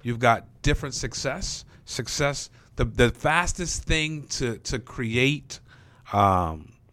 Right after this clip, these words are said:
complacency is success. That's the fastest thing. Because it goes to the head, it goes to the mind, it makes people think they're doing better than they think they are, they're doing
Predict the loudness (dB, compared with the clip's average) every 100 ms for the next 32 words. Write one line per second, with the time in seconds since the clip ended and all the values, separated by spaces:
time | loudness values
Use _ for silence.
0 | _ _ -4 2 4 4 2 2 -4 -6
1 | -4 -4 -6 -8 -8 -6 -6 -6 -6 -4
2 | -4 -4 -10 -10 -14 -18 _ _ _ _
3 | _ _ _ -14 -6 0 2 2 4 6
4 | 4 -2 -6 -6 -8 -10 -20 _ _ _
5 | _ -20 -20 -20 -16 -6 2 2 4 8
6 | 8 8 2 2 4 4 2 0 0 0
7 | -2 -4 -4 -2 -2 -2 -6 -8 -8 -6
8 | -8 -8 -8 -10 -8 -8 -8 -6 -6 -6
9 | -8 -6 -6 -6 -6 -8 -10 -6 -8 -8
10 | -10 -6 -6 -6 -6 -4 -4 -4